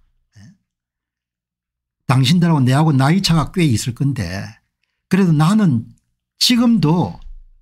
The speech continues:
사람은 사실에 대한 열망이 있어야 되고 진실에 대한 열정이 있어야 된다." 이렇게 생각하는데 어떻게 젊은 친구들이 그렇게 부패해버렸냐? 어?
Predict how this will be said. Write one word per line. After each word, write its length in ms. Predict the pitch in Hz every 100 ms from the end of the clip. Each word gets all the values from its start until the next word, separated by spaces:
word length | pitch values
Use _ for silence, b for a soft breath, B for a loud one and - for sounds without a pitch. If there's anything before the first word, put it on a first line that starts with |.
| -
사람은 460 | - 127 135 180
사실에 520 | 156 - 113 107 190 175
대한 280 | 160 139
열망이 420 | 131 156 165 160 135
있어야 300 | 113 127 117
되고 180 | 113
진실에 440 | 113 - 208 - 156
대한 240 | 135 117
열정이 420 | 120 170 175 175
있어야 200 | 139 131
된다." 200 | 110 104
이렇게 300 | 117 139 156
생각하는데 600 | 120 113 107 95 98 101 - b b b
어떻게 460 | 117 110 240 277
젊은 340 | - 254 247 202
친구들이 520 | - 170 160 151 156
그렇게 420 | - 233 - 165
부패해버렸냐? 760 | - 110 - 135 147 135 101 82 - _ _ _ _
어? 60 | _